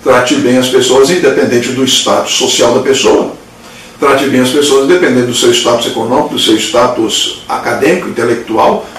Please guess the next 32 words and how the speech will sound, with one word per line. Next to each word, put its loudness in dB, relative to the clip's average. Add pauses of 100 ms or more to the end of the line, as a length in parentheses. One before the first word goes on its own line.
Trate 2
bem 2
as 0
pessoas, 2
porque -2
são 0
filhos 0
de 0
Deus. 2 (260)
E 2
Jesus 2
morreu 2
por 2
essas 0
pessoas 2
e -2
quer 0
ter 2
essas 0
pessoas 0
também 0
no -2
céu. -2 (1040)
Há 0
uma 4
outra 6
parábola, 2
a 0
parábola 4
das 2
dez 4
virgens. -2